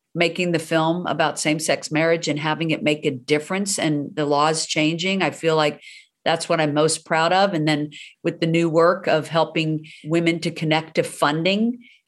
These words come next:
I think would be another legacy I'd feel really proud of if I could see that needle move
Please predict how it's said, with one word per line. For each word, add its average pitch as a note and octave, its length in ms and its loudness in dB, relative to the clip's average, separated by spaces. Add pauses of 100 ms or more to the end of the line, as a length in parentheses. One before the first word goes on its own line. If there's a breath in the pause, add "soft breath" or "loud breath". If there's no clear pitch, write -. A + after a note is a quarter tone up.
(120)
I D#3+ 100 2
think D#3+ 320 -4
would D#3 180 -2
be D#3+ 160 0
another D#3 320 2
legacy D#3 520 2
I'd D3 180 -2
feel D#3 200 2
really E3 240 2
proud D#3+ 440 0
of G3 280 4
if C#3+ 160 0
I D#3 80 2
could D3+ 240 -4
see E3 280 0
that D3 360 2
needle D#3 440 2
move C#3 480 2